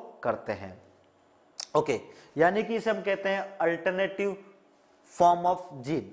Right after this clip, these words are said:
Alternative form of gene की हम बात करते हैं, वो हमारा क्या होता है? एलील युग्म विकल्पी जोड़े में है और वो एक दूसरे के विकल्प भी provide करवा रहे हैं। नाम है ना युग्म मतलब जोड़ा, विकल्पी मतलब विकल्प। ओके, तो आप इतना समझ कि जीन का alternative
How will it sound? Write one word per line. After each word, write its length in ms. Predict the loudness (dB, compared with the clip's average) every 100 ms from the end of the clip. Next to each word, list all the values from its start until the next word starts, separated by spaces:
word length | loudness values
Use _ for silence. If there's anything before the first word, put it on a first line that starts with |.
| -6
Alternative 480 | -4 -2 -2 -2 -4
form 260 | 0 0 4
of 120 | 2 2 -18 -16 -10
gene 320 | 0 2 2
की 80 | 2
हम 160 | 2 4
बात 220 | 2 2
करते 240 | -4 -2
हैं, 80 | -4
वो 120 | 0
हमारा 260 | 0 2 0
क्या 140 | 0 -2
होता 240 | 0 -2
है? 180 | -4 -2
एलील 380 | 2 6 4 4 -6 -18 -10
युग्म 360 | -4 0 2 2
विकल्पी 520 | 0 2 0 0 -4 -6 0
जोड़े 260 | 4 4 4
में 140 | 0
है 200 | -6 -8 -12 -4
और 120 | 2 4
वो 180 | 2 -2 -2 0
एक 140 | 2
दूसरे 260 | 0 -2 -2
के 80 | -2
विकल्प 460 | -4 -4 2 2 2
भी 140 | -2
provide 320 | 2 2 2
करवा 240 | 0 2 0
रहे 60 |
हैं। 60 | 4
नाम 180 | 2 2
है 60 |
ना 260 | -2 -4 -10 -16 -20 -4
युग्म 200 | 0 2
मतलब 180 | 4 4
जोड़ा, 240 | 6 6 4
विकल्पी 460 | 0 0 0 0
मतलब 200 | -4 -2
विकल्प। 540 | -4 -8 -14 -16 -10 -4
ओके, 200 | 0 -2
तो 460 | -4 -20 -16 2
आप 120 | 2 2
इतना 200 | -4 0
समझ 220 | 2 2
कि 80 | 0
जीन 300 | -2 -2 -2 0
का 160 | 2
alternative 1000 | 0 0 -4 -4 -6 -4 -6 0 0